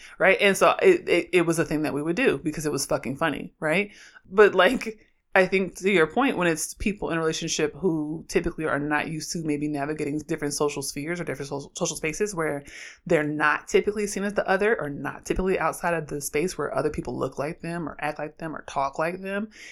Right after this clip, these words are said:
it's gonna be very foreign. And so that could be more disconcerting. It could draw more attention. It could be something that's harder. So I see the fingers. So let's just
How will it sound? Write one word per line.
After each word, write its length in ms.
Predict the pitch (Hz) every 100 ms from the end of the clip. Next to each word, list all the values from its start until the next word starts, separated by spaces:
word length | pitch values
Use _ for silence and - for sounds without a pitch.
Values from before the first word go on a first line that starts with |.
| -
it's 160 | - 180
gonna 180 | 185 175
be 100 | 185
very 240 | 170 - 175
foreign. 380 | 170 247 - - _ _ _ _
And 160 | - 175
so 120 | 175
that 400 | 151 156 180 -
could 180 | 202 170
be 420 | 160 160 165 -
more 220 | 170 156 160
disconcerting. 680 | - 208 175 185 190 - - _
It 80 | 175
could 140 | 170 160
draw 200 | 156 151
more 180 | 156
attention. 400 | 165 - 175 - 127
It 40 |
could 100 | 147
be 60 | 143
something 180 | 151
that's 120 | 151 -
harder. 200 | 151 139
So 120 | 151
I 40 |
see 120 | 147
the 120 | 170 147
fingers. 320 | - 160 135
So 60 | 151
let's 120 | 147
just 200 | 143 -